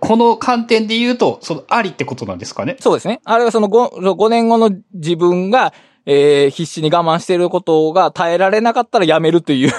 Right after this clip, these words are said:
Speaker 2: <laughs> 選択も。だから、やめると、この、意欲的にやめるというのも、やっぱ視点を引けば、その自分の人生の六十年、八十年っていうスパン取った時に、もっとよりよく生きたいと思ったら、また別の決断ができるでしょうから。大体さ、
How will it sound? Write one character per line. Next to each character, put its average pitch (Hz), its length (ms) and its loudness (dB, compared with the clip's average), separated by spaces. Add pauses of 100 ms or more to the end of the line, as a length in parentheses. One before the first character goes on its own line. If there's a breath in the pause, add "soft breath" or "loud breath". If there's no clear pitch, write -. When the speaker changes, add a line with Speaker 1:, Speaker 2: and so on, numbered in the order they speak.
Speaker 2:
<laughs> - 160 0
選 190 180 0
択 160 220 -2
も。 139 140 -2
だ 202 80 2
か 170 80 2
ら、 - 40 -18 (480 loud breath)
や 277 140 2
め 349 120 4
る 359 140 2
と、 233 260 0
こ 196 160 2
の、 190 280 -2
意 240 100 -6
欲 330 200 2
的 269 180 0
に 262 80 2
や 262 100 4
め 262 100 4
る 262 120 0
と - 80 0
い 180 60 4
う - 20 0
の 165 80 0
も、 165 80 0
や 175 80 2
っ - 20 -10
ぱ 185 80 -6
視 - 140 -12
点 226 180 4
を 226 60 4
引 - 100 -6
け - 140 2
ば、 - 260 -6
そ 156 100 0
の 143 120 2
自 147 180 -4
分 175 100 -4
の 180 100 0
人 208 160 -4
生 160 120 2
の 143 140 4
六 180 240 0
十 185 180 0
年、 156 220 -2
八 202 280 -6
十 214 160 4
年 165 140 -2
っ 147 60 -8
て 147 80 -4
い - 20 0
う 156 60 0
ス - 80 -20
パ 165 140 0
ン 151 40 -6
取 147 140 -8
っ - 20 -20
た 151 140 -4
時 151 240 -8
に、 180 220 -4
も 156 140 -2
っ 180 80 -6
と 160 120 2
よ 160 100 4
り 175 80 0
よ 180 100 4
く - 80 -8
生 165 60 -8
き - 80 -16
た 233 80 2
い 214 60 0
と 220 80 -2
思 277 60 -6
っ - 40 -16
た - 80 2
ら、 147 180 0 (220 soft breath)
ま 175 120 -6
た 156 60 -10
別 165 220 -4
の 170 80 0
決 151 240 -6
断 143 140 -2
が 139 100 0
で 143 120 -6
き 143 100 -14
る 135 80 -6
で 113 80 -8
し - 80 -14
ょ - 20 -12
う - 40 -18
か 107 100 -6
ら。 110 100 -4
大 214 160 2
体 247 140 0
さ、 208 240 0